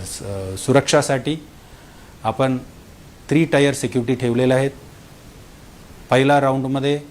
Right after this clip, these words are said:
सीएपीएफ, सेंट्रल गव्हर्नमेंटच्या फोर्सेस राहणार आहे, बीएसएफ, सीआरपीएफ इत्यादी. मिडल राऊंडमध्ये स्टेट रिझर्व्ह पोलीस फोर्स राहणार आहेत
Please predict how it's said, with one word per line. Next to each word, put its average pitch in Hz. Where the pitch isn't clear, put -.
सीएपीएफ, 131
सेंट्रल 127
गव्हर्नमेंटच्या 123
फोर्सेस 123
राहणार 117
आहे, 135
बीएसएफ, 110
सीआरपीएफ 110
इत्यादी. 117
मिडल 175
राऊंडमध्ये 151
स्टेट 147
रिझर्व्ह 131
पोलीस 120
फोर्स 117
राहणार 107
आहेत 107